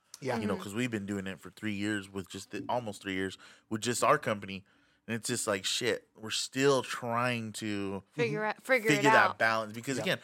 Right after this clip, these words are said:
Speaker 2: horror is our passion. Halloween is the passion. The lifestyle is the passion, right? 'Cause we'll always love to do it. But
Speaker 1: Mm-hmm.
Speaker 2: again, how do you balance the business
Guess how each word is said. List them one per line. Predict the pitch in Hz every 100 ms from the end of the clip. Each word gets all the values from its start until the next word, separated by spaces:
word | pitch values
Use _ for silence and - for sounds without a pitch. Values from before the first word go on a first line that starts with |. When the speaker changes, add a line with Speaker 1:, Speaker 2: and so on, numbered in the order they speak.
| -
Speaker 2:
horror | _ - 165 143
is | 120 120
our | 98
passion. | 95 - 107 95
Halloween | 95 - 127 117 113
is | 107
the | 95
passion. | - 95 92 - 78 - _ -
The |
lifestyle | 107 107 101 98 110 90
is | 90
the |
passion, | - 98 95 - 90
right? | 92 92
'Cause | 98
we'll | 110 135
always | - 120 92
love | 92 98 107 117
to | 139
do | 151 165
it. | 180 - - _
But | 143
Speaker 1:
Mm-hmm. | 117
Speaker 2:
again, | 113
how | 107 - 113
do | 107
you | 101
balance | 95 107 107 101 -
the | 104 95 90 - _ _ _ _ -
business | 143 135 135 123 120 -